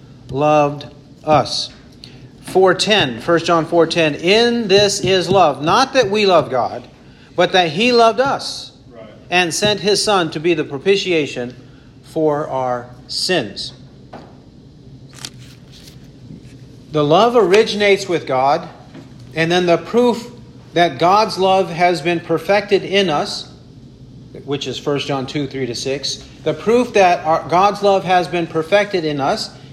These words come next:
Speaker 1: is that we love one another. And if we love one another, we love God. And that's the eternal life.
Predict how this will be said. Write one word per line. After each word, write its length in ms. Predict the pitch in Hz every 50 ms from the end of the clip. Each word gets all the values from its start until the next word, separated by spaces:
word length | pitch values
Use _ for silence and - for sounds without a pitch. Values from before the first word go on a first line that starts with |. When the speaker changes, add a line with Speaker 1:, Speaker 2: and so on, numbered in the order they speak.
| - - - - -
Speaker 1:
is 260 | 160 175 180 160 165
that 500 | 160 156 160 180 180 - - - - - - - - - -
we 200 | - 151 165 156 147
love 560 | 139 143 147 147 147 147 147 143 143 - - - - - - - - - - - - - - - - - - - - - - - - - - - - - - -
one 200 | 143 151 156 160
another. 400 | 180 208 247 247 185 135 113 - - - - - - - - - - - - - - -
And 220 | 151 160 165 160
if 160 | 160 147 156
we 140 | 165 160 151
love 260 | 147 151 165 170 160
one 140 | 170 170 165
another, 420 | 156 156 151 160 180 214 254 247 180
we 220 | 135 139 143 139
love 320 | 127 120 113 117 120 120
God. 380 | - 202 220 170 - - - - - - - - - - - - - - - - - - - - - - - - - -
And 160 | 135 143 139
that's 420 | 143 156 165 165 160 - - - - - - - - -
the 180 | - 160 156 151
eternal 400 | 147 - 160 165 156 143 135 135
life. 280 | 143 147 131 107 -